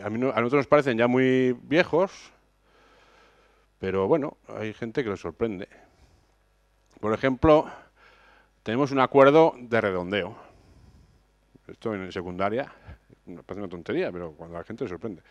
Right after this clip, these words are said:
Es decir, cuando uno, uno le da un cuatro con seis, ¿qué nota es? ¿Todos dicen cinco?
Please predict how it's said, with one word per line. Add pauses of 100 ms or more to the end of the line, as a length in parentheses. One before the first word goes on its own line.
(320)
Es
decir, (500)
cuando
uno,
uno
le
da
un
cuatro
con
seis, (600)
¿qué
nota
es? (4000)
¿Todos
dicen
cinco?